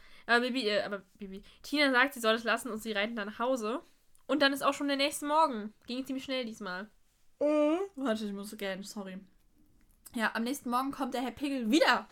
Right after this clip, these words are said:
Speaker 2: auf den Martinshof und ruft, "Ich bin außer mir. Ich bin aufs Höchste erregt." Okay, ich weiß nicht, ob das jetzt eine Anmache an Frau Martin <laughs> sein soll. Keine Ahnung.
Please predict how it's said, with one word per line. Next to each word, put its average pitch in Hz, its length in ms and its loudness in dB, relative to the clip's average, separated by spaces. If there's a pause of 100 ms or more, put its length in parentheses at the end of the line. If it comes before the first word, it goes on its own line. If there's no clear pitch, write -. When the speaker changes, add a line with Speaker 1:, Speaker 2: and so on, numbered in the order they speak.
Speaker 2:
auf 214 120 -12
den 214 140 -6
Martinshof 214 640 -2 (440)
und 240 140 4
ruft, 226 320 2
"Ich - 260 -4
bin 254 200 2 (340)
außer 277 260 4
mir. 170 300 -2 (420)
Ich 240 280 2
bin 311 220 4
aufs - 380 4
Höchste 427 380 6 (200)
erregt." 285 600 2 (1500)
Okay, 220 400 -6
ich 220 160 -8
weiß 220 200 0
nicht, - 100 -10
ob - 80 -14
das 220 120 -6
jetzt 214 160 -6
eine - 100 -4
Anmache 247 400 -4
an 233 160 -6
Frau 202 200 -10
Martin 220 440 -2
<laughs> 294 180 -6
sein 240 300 0
soll. 320 200 0 (260)
Keine 294 360 8
Ahnung. 311 280 0